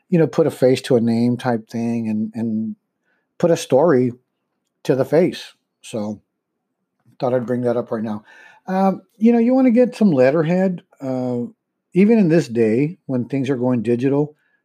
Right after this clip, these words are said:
bank cards, you might even have some ideas for flyers. I think people still put those up. Um, couldn't hurt. I like the digital format, you know, because you can email it and you don't have to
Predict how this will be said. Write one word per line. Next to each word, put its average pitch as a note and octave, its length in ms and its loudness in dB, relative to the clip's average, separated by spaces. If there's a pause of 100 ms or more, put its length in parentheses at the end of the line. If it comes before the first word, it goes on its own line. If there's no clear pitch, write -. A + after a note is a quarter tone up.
(160)
bank B2 420 -2
cards, A#2 520 -8
you B2 60 -10
might A#2+ 220 -2
even B2 200 -4
have A#2+ 260 -6
some A#2 320 -8 (480)
ideas C3+ 440 0
for C#3 160 -6
flyers. B2+ 520 -2
I A#2 40 -4
think B2+ 260 -10
people - 280 -8
still B2+ 240 -4
put C3 300 -10
those A#2+ 300 -6
up. B2 340 -6 (540)
Um, G#2+ 360 -12 (880)
couldn't C#3 260 -2
hurt. A2+ 420 -2 (680)
I B2+ 140 -6
like C3 200 -2
the B2 100 -4
digital B2 380 -2
format, C3 540 -6 (640)
you A#2+ 120 -8
know, A2+ 100 -8
because A2+ 320 -10
you A#2 80 -8
can A2+ 180 -8
email A2+ 440 -4
it B2 200 -8
and G#2+ 400 -8
you A2+ 100 -6
don't A#2 160 -4
have A#2+ 160 -4
to A2+ 220 -4